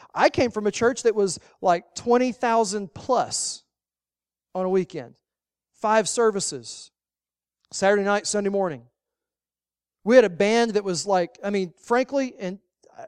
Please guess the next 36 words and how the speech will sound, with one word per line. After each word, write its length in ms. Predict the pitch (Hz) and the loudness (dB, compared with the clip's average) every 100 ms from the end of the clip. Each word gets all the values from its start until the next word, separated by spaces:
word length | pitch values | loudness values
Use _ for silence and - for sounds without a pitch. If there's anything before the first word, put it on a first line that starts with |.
| _ _ - | _ _ -2
they 160 | 214 | 0
might 220 | 226 220 220 | 2 4 2
have 100 | - | 2
played 240 | 208 160 | 0 0
U 140 | 196 | -4
two 240 | - 208 185 | -6 0 2
off 180 | 165 - | 2 0
the 60 | |
stage. 640 | - - 156 127 123 - _ _ _ _ _ _ | -8 -4 -4 -6 -12 -20 _ _ _ _ _ _
They 100 | 180 | 2
were 100 | 196 | 4
that 180 | 180 170 | 4 0
good. 260 | 156 131 110 _ _ _ _ _ _ _ _ | -2 -6 -10 _ _ _ _ _ _ _ _
No 120 | 185 214 | 0 0
slight 300 | 247 240 240 | 4 2 6
to 60 | |
our 100 | 233 | 4
band 260 | 220 214 214 | 6 2 2
here. 280 | 190 208 - _ _ _ _ - | -2 -4 -10 _ _ _ _ -2
Our 80 | |
band's 240 | 202 180 135 | 0 0 -2
great. 300 | 156 151 - - | -6 -6 -8 -12
For 60 | |
the 80 | 165 | -8
size 260 | - 240 226 | -6 -6 -6
church 260 | 262 254 | -6 -8
we 120 | 262 254 | -2 0
are, 80 | |
we 80 | 247 | 0
have 80 | 185 | -4
amazing 580 | 147 165 226 233 190 190 | -8 -10 -4 -4 -4 -10
talent 380 | - 208 190 151 | -8 -4 -4 -4
here 80 | |
at 60 | 160 | -6
Elevation 420 | 151 143 143 147 | -4 -6 -10 -12
Church. 400 | 143 143 - - | -14 -14 -16 -20